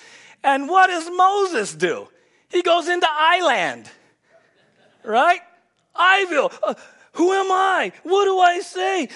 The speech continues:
What if they don't believe me? What I, I can't speak very well. I've never been eloquent." And, and it's, it's amazing. He, he is, he's like, right, he went to Red Line, his brain's flipped.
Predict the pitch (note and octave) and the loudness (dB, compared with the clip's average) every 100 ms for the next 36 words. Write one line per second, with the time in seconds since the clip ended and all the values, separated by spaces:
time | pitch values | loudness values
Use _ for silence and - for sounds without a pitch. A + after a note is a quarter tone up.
0 | - F4 F#4 E4+ F4 F4 F4 F4 F4 F4 | -6 -4 -4 -4 -6 -4 -4 -4 -4 -2
1 | F4+ F4 E4 C4+ - - - F4+ E4+ E4+ | -2 -4 -4 -6 -8 -14 -6 -2 0 0
2 | E4 F4 - F4 F4 - - F4 F#4+ D#4+ | -2 -6 -4 -6 -6 -14 -4 -2 -2 -4
3 | D#4+ D4 C#4+ C#4 C4+ C4 C#4+ D#4+ F4 F4 | -4 -4 -4 -2 -2 0 -4 -4 -4 -4
4 | E4+ D#4 D#4 D#4+ D#4+ A#3+ - - - C#4+ | -8 -4 -4 -4 -6 -12 -12 -20 -4 -4
5 | C#4 - - - C4+ C#4+ A#3+ - B3+ D4 | -4 -20 -20 -6 -4 -4 -12 -12 -12 -4
6 | C4 A#3+ B3 C#4+ D4+ A#3+ B2+ _ _ - | -4 -4 -6 -4 -6 -8 -12 _ _ -6
7 | C#4+ D4 A#3 C4+ A#3 E3 F3+ B3 A3 G3 | -4 -4 -4 -4 -6 -10 -10 -10 -4 -4
8 | F#3 F#3 G3 F3 D#3+ A3 G#3+ F3 E3+ D3+ | -4 -6 -6 -6 -8 -8 -8 -8 -8 -6
9 | C#3 C#3+ D#3+ B2+ C#3 D#3+ F3+ F3 - - | -8 -8 -12 -14 -10 -10 -10 -14 -20 -8
10 | D#3+ C#3+ - | -6 -6 -12